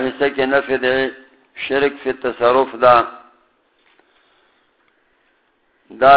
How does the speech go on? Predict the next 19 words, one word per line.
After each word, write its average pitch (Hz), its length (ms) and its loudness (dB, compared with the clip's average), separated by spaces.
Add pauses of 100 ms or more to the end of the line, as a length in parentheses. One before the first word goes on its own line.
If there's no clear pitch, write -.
(120)
تر 135 140 2 (540)
تقریباً 120 520 -2 (120)
د 131 40 -2 (920)
اوومې 131 300 -4 (100)
رکوع 131 380 -2
پورې، 113 320 -2 (600)
د - 20 -16 (120)
څوارلسمې 123 680 -2
رکوع 117 280 -4 (100)
پورې. 95 240 -6 (1700)
او 110 180 0
په 123 220 -2
دې 151 140 2 (100)
کې 143 160 0 (2500)
د 104 40 -12 (140)
نبی 131 200 -2
علیه 147 360 4
الصلاة 139 460 2
والسلام 127 520 0